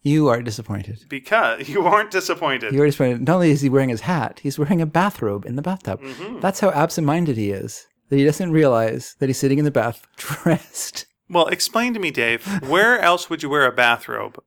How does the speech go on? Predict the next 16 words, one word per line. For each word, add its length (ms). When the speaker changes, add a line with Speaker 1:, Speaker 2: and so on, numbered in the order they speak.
Speaker 2:
but 140
in 120
a 60
bath? 360
Speaker 1:
That's 160
true. 220
Speaker 2:
It's 200
in 380
the 100
name. 480
Speaker 1:
<laughs> 220
It's 200
a 40
bathrobe. 460
That's 140
true. 240